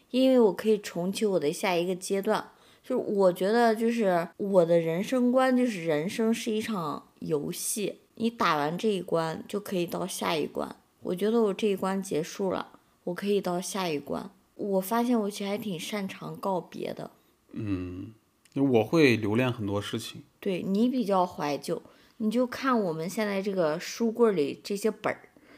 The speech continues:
Speaker 1: 我今天下午还翻了一下，有你考研时候学英语的本儿。
Speaker 2: 嗯。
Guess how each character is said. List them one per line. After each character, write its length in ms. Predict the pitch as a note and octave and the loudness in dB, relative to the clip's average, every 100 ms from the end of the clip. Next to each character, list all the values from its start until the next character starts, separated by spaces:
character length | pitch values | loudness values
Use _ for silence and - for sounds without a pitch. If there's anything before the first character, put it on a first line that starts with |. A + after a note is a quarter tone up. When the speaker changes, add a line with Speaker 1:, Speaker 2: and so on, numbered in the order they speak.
| - - | -20 -6
Speaker 1:
我 80 | F#3+ | -2
今 100 | G#3+ | 0
天 100 | A3+ | 2
下 200 | A#3+ F#3+ | 2 0
午 20 | |
还 160 | F3 | 0
翻 380 | F#3 - G3+ G#3 | -4 -4 -2 0
了 100 | G#3+ | -2
一 100 | C#3+ | -4
下， 280 | - - - _ | -4 -8 -8 _
有 300 | F#3+ F#3+ A#3 | 0 4 4
你 440 | C4+ A#3+ F#3 D#3+ | 6 4 4 2
考 360 | D3+ - G3 E3+ | 0 4 6 6
研 580 | D#3+ D#3+ D3+ F3+ A#3 B3+ | 6 4 4 4 2 2
时 240 | - - | -2 -2
候 320 | G3 A3 G3+ | 2 4 4
学 400 | F#3+ - - F#3 | 2 -2 0 2
英 320 | A3 B3 B3+ A#3+ | 4 4 4 2
语 160 | F#3+ | 0
的 140 | - D#3+ | -2 -2
本 160 | D#3 | 0
儿。 180 | - - _ | -4 -8 _
Speaker 2:
嗯。 420 | - B2 G#2 F2 | 0 2 2 0